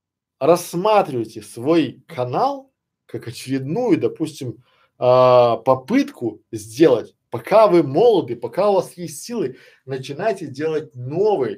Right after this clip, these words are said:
канал. И я понимаю вас, очень хочется быть твердолобым и верить в то, что вы не можете ошибиться, у вас не может получиться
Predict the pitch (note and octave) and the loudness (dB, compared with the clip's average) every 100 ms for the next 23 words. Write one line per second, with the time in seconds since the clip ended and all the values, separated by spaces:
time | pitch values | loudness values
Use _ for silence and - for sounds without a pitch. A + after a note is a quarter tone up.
0 | _ - A#2+ A#2+ G2 _ _ _ _ F#3 | _ -12 -8 -6 -8 _ _ _ _ 0
1 | G3+ - - B2 F#3+ B3 - _ E3+ G3+ | 2 0 -2 2 4 4 -2 _ -2 -2
2 | G#3 A3 G3+ D3+ A2 F#2+ F2+ - F3 F#3+ | 0 2 4 4 2 -6 -10 -2 -2 -2
3 | G#3 - - B3+ B3+ G#3+ - G3 - G3 | -8 -4 2 6 8 6 -2 -8 -4 0
4 | D3+ A#2+ G#3+ G3+ - _ - - _ _ | 0 0 -4 -4 -10 _ -12 -12 _ _
5 | D#3 G3+ G3 F#3+ F#3+ A#3+ B3 G3 - A3 | -4 0 2 4 4 6 4 2 -2 -8
6 | G3+ F3 A3+ B3+ A#3 F#3 - B3 C4 - | -6 -6 -6 -4 -4 -8 -8 0 2 2
7 | B3 B3+ C#4 D#4 E4+ F4+ F#4 E4+ C4+ C4 | -4 -6 -6 -4 -4 2 4 4 0 2
8 | C#4 A3+ - C#4 C4+ A#3+ F3+ - E3 A#3 | 4 4 0 -10 -6 -4 -4 -2 2 4
9 | B3+ - D4 E4+ F4+ D#4+ - - C4 C4 | 2 -2 -8 -2 2 4 2 -4 -6 -6
10 | - B3+ - A3+ | -4 -2 2 2